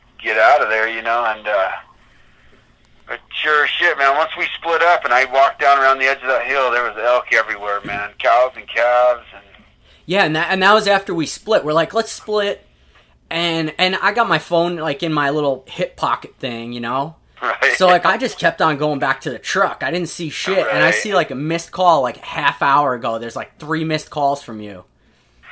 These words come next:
Speaker 1: Yeah, I was like, "Rob, the
Speaker 2: <laughs>
Speaker 1: fucking elk are right here. Get up here, man."
Speaker 2: <laughs> Yeah, I thought you were fucking with me, man.
Speaker 1: <laughs>
Speaker 2: And, and sure as shit, man, that herd was right there.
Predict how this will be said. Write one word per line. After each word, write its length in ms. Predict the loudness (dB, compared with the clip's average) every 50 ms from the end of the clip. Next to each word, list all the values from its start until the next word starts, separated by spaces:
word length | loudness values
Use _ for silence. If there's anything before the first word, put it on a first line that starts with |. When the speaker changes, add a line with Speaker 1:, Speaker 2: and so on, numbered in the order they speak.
| -14 -12 -12 -12 -12 -12 -4 0
Speaker 1:
Yeah, 120 | 2 4 4
I 80 | 4 4
was 60 | 4
like, 80 | 2 4
"Rob, 400 | 4 6 6 6 6 4 2 -2 -12 -20 -20 -20 -16 -8 -6 -4 -4
the 60 | -4
Speaker 2:
<laughs> 0 |
Speaker 1:
fucking 360 | -2 0 0 0 2 2 2
elk 220 | 2 4 4 4 4
are 120 | 4 4 4
right 200 | 4 4 4 4
here. 240 | 4 2 2 0 -2 -4
Get 160 | -4 -2 0
up 160 | 0 0 0 -2
here, 160 | -4 -4 -4 -4
man." 320 | -2 -2 -2 -2 -4 -6 -10 -10 -10
Speaker 2:
<laughs> 120 | -10 -8
Yeah, 300 | -4 0 2 2 2 2
I 120 | 2 0
thought 200 | 0 0 0 0 0
you 80 | 0
were 120 | -2 -2 0
fucking 380 | 2 2 2 2 2 0 -6 -6
with 180 | -8 -10 -10
me, 100 | -12 -12 -10
man. 340 | -10 -10 -10 -10 -10 -10 -6 -2
Speaker 1:
<laughs> 40 | -2 -2 0 -2 -4 -4 -4 -4 -4 -4 -4 -4 -4 -4 -6 -6 -6 -6 -6 -4
Speaker 2:
And, 240 | -2 -2 -2 -4 -4 -4
and 300 | -4 -2 -2 -2 -4 -6 -8
sure 280 | -8 -4 -2 0 0 0
as 80 | -2
shit, 320 | -4 -4 -2 -2 -4 -4 -4
man, 240 | -4 -4 -2 -2
that 180 | 0 -2 -2 -2
herd 280 | -2 -2 -4 -4 -4 -6
was 160 | -10 -12 -8
right 280 | -4 -2 -2 -2 -2 -4
there. 380 | -4 -4 -2 -4 -4 -6 -10